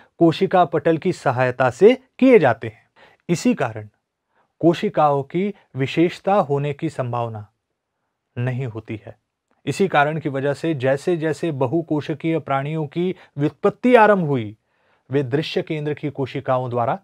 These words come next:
निर्माण होने लगे। सारांश। चलिए, इस सत्र में हमने क्या सीखा, उसे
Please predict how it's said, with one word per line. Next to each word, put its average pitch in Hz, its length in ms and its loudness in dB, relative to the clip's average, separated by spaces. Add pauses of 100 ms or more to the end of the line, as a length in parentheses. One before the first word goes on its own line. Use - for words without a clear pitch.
(140)
निर्माण 113 320 -4
होने 110 240 -10
लगे। 104 240 -14 (960)
सारांश। 131 640 6 (1700)
चलिए, 190 220 4
इस 147 200 -2
सत्र 170 300 -2
में 180 120 -2
हमने 156 240 -4
क्या 143 280 2
सीखा, 156 320 -4
उसे 165 380 -4